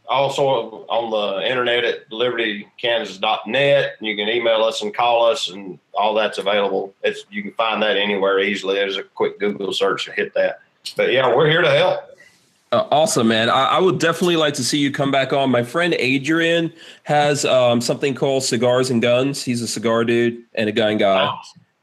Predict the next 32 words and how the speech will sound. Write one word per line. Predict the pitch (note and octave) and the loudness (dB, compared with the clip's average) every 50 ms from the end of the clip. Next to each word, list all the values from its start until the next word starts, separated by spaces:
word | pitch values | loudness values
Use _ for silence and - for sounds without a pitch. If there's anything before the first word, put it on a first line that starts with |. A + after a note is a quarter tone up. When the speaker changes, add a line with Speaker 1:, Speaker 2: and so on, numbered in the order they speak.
| _ - - | _ -4 -2
Speaker 2:
out | A2+ G#2+ C#2+ | -2 0 0
in | G#2 G2 | 0 0
Texas. | - C3+ A#2 A#2 A#2 - A#2 G#2+ G#2+ - - | 0 0 0 -2 -2 -2 -2 -2 -2 -4 -4
Do | B2+ E3 | -4 -2
you | F#3+ G#3+ | 0 2
know | G#3 G#3 G#3+ | 2 2 4
him? | G3+ G#3+ A3 A3+ A#3 - - _ _ _ _ _ _ _ - A#2+ | 4 4 2 2 -2 -4 -16 _ _ _ _ _ _ _ -8 -4
Speaker 1:
No, | C#3 C#3+ C#3+ C3+ A2+ G#2 | -2 0 0 0 0 0
no, | G2+ A2 A#2+ C3 | 0 0 -2 -2
sir, | B2+ - D#3 D#3 C#3 | 0 0 2 2 2
I | B2 B2 | 2 2
do | A#2 B2+ B2 | 0 0 0
not. | A#2+ A#2+ C#3 B2 F2+ - - | 0 0 -2 -2 -4 -6 -2
Speaker 2:
Yeah, | - D3+ C#3 G#2+ F#2+ A2+ | 0 2 2 2 0 0
so | - - F#3 D3+ | -2 0 0 2
maybe | C#3+ D#3+ G3 - F#4+ D4+ | 2 2 2 4 2 4
I'll | A#3+ F3+ | 2 2
make | E3+ F3+ F3 - | 2 0 -2 -2
plans | - - D#3+ E3 F#3 E3 B2+ - - | -2 0 0 2 2 2 0 0 0
to | - B2 | 0 0
have | C3+ C3+ B2 A#2 | 0 0 0 0
you | A#2+ C3+ D3+ E3 E3+ - | 2 2 4 4 2 2
and | D3 D3+ D#3 D#3 - | 2 0 2 2 0
Adrian, | A#2+ - C3+ A#2+ D#3+ C#3 B2 A#2 A2+ | 0 0 0 0 2 0 0 0 2
'cause | - B2+ A#2 | 0 0 0
he's, | - G3 F#3+ - | 0 -2 -4 -2
he's | - - E3+ F#3 | -2 -2 0 0
a | F#3+ F3 | 2 2
really | E3+ E3 D#3+ D3+ | 2 2 2 2
good | C#3 D3+ C#3+ C3 | 2 0 0 2
guy, | D3 C#3+ C#3+ A#2+ A2 | 2 2 2 2 2
man. | G#2+ G#2 G2+ G2+ G2+ G2+ | 2 2 0 0 -2 -4